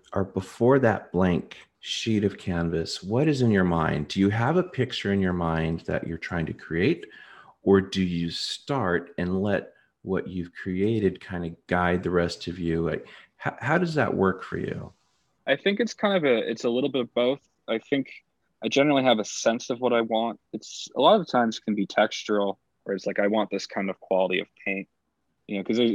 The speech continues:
Speaker 2: there's some, the, the thing I love about oil is that you can kind of do whatever you want with it. It can,
Speaker 1: Mm-hmm.
Speaker 2: it can be thinned out, you know, and, and made in a wash, or it can be really thick. The great thing about oil is that it can kind of be made to almost not only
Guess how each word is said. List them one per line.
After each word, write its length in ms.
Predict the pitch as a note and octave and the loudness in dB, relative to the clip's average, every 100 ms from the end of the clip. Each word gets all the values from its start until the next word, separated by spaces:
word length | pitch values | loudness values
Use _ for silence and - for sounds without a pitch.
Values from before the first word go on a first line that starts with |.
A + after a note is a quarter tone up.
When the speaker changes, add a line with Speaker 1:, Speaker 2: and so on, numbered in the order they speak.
| B1+ | 2
Speaker 2:
there's 220 | A#2 G#2+ | 0 0
some, 220 | - C#3 | 2 2
the, 500 | F#2 E2 G2+ B2+ C#3+ - | 2 -4 -2 0 0 -2
the 180 | - B2 | -6 0
thing 220 | E3 D3 | 2 4
I 60 | |
love 160 | B2+ A#2 | 4 4
about 200 | G#2+ F#2 | 4 4
oil 240 | G#2+ A2 G#2 | 4 2 0
is 100 | G2+ | -2
that 120 | D#2 | -8
you 80 | G2+ | -8
can 160 | G#2+ | -8
kind 200 | G#2 G#2+ | -4 -4
of 100 | G2 - _ | -4 -10 _
do 140 | G#2+ G2+ | 0 2
whatever 280 | G2+ F#2+ | 0 0
you 120 | F#2+ F#2+ | -2 -2
want 240 | G2 - | -4 -4
with 120 | G2 - | -6 -6
it. 140 | - - | -8 -4
It 100 | - | -6
can, 220 | F#2+ G2 | -4 -4
Speaker 1:
Mm-hmm. 140 | E2 E2 | -6 -12
Speaker 2:
it 320 | - - - | -14 -18 -8
can 100 | G#2+ | -2
be 100 | G2+ | -2
thinned 380 | - C#3 A#2 G#2+ | 0 2 6 6
out, 360 | G2 G2+ - _ | 6 2 0 _
you 100 | A2 | -4
know, 200 | G#2 F#2+ | -2 -2
and, 180 | F#2+ F#2+ | -4 -6
and 340 | C2+ G2 F#2+ G2 | -6 -4 -4 -2
made 140 | G2 | -2
in 120 | F#2+ F#2 | -2 -4
a 60 | |
wash, 560 | F2+ G#2 G#2 G#2 - - | 0 2 4 2 -2 -4
or 80 | F2 | -6
it 80 | - | -6
can 160 | G2 | -10
be 160 | F#2+ F#2+ | -8 -4
really 320 | G#2+ G#2 F#2 _ - | -2 -2 -4 _ -4
thick. 180 | G2+ - - | -4 -6 -6
The 100 | B2 | 2
great 240 | D3+ D3+ | 6 6
thing 140 | - B2+ | 4 2
about 240 | A2 - | 2 2
oil 240 | A#2 A#2+ A2+ | 4 4 2
is 80 | |
that 120 | G#2 G2 | 0 -4
it 80 | |
can 120 | - F#2+ | -6 -6
kind 220 | A#2 G#2+ | -2 -2
of 100 | - | -2
be 120 | G2+ | -4
made 280 | G2 G2 F#2+ - | -4 -4 -8 -6
to 140 | F2 | -6
almost 560 | - G2 F#2+ F#2+ - - | -4 -6 -6 -8 -10 -2
not 160 | A#2 | 2
only 400 | A#2+ A2+ G#2 G2 | 4 4 2 -2